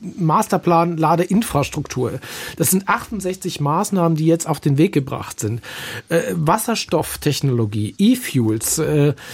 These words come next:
Radwegeausbau und am Ende auch ein Deutschland-Ticket, wo wir viele Menschen wirklich dazu bewegen wollen, ein anderes Mobilitätsangebot wahrzunehmen.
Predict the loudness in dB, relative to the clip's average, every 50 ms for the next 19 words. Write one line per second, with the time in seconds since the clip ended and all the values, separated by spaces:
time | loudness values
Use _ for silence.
0 | -14 -14 -14 -12 -10 -8 -4 0 2 2 2 2 0 -2 -2 0 0 0 -2 -2
1 | -4 -4 -6 -4 -4 -6 -6 -6 -4 2 4 6 6 6 4 0 -6 -10 -10 -12
2 | -4 0 0 0 2 2 2 2 4 4 4 2 2 2 2 2 2 2 2 4
3 | 4 6 6 6 4 4 2 0 0 2 2 2 0 0 0 2 2 0 0 0
4 | 0 0 0 0 0 0 0 2 2 2 4 4 4 2 2 2 0 -2 -2 -2
5 | 0 2 2 2 2 2 0 0 0 0 -2 -2 -2 -2 0 2 4 4 6 4
6 | 4 4 2 4 4 4 4 4 4 2 0 0 0 2 2 2 4 4 2 2
7 | 2 2 2 2 2 2 2 4 4 2 2 2 2 0 0 0 -2 -2 0 0
8 | 0 -2 -2 -4 -6 -6 -10 -10 -10 -8 -8 -8 -8 -8